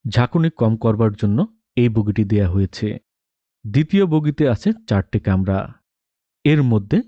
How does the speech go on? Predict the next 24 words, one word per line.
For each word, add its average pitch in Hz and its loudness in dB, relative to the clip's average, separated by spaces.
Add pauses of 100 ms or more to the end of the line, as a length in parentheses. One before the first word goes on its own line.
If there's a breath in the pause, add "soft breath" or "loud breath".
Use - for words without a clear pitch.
(240)
ইঞ্জিনের 190 4
দিকে 131 0
প্রথম 123 -2
কামরাটিতে 104 0
থাকবেন 104 -2 (320)
যাত্রী 107 -2
দুজন, 101 -2 (460)
বাকি 110 -2
তিনটি 113 0
কামরা 113 0
খালি 98 -2
থাকবে। 98 -4 (680)
ইঞ্জিন 135 2
ড্রাইভার 117 0 (140)
জন 104 4
স্লেটার, 98 -2 (480)
গার্ড 143 0
জেমস 127 0
ম্যাকফারসন, 113 -2 (360)
রেল 156 2
কোম্পানির 208 0
পুরনো 107 0
কর্মচারী। 104 -4 (720)
ইঞ্জিনে 175 4